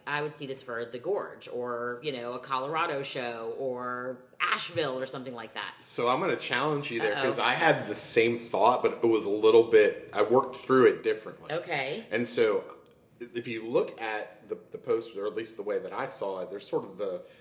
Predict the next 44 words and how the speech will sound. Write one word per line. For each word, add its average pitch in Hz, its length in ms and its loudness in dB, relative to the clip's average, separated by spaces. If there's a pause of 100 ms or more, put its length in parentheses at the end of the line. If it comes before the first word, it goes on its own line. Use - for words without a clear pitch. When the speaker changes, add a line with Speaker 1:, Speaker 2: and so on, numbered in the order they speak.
(340)
Speaker 2:
the, 90 260 -6 (480)
do 98 80 -20
you - 20 -20
call 117 200 -8
that 107 120 -6
the - 60 -16
foreground 135 800 -8
in 90 100 -10
the 87 60 -16
front? 156 460 -8
And 107 100 -8
then - 100 -6
Speaker 1:
Yeah. 98 80 -6
Speaker 2:
the 110 60 -10
background 123 560 -2
all 120 80 2
the 117 80 -2
way 113 140 2
Speaker 1:
Uh-huh. 87 120 -6
Speaker 2:
back. 120 440 -4 (160)
Speaker 1:
Okay, 160 140 -10
Bob 151 80 -6
Speaker 2:
And 139 120 -4
so 123 160 2
Speaker 1:
Ross. - 220 -4
Speaker 2:
I'm 123 120 0
a 120 60 2
little 120 220 6
Bob 127 240 6
Ross 123 320 8
right 110 160 6
Speaker 1:
<laughs> - 0 -
Speaker 2:
now. 107 240 4
That's 113 180 2
right. 113 160 4
Happy 113 280 0
little 123 220 6
trees 117 400 2
are 101 120 0
in 107 220 -4
this 107 180 0
Speaker 1:
That's 185 120 2
Speaker 2:
poster. 143 220 8
Speaker 1:
true. 135 300 0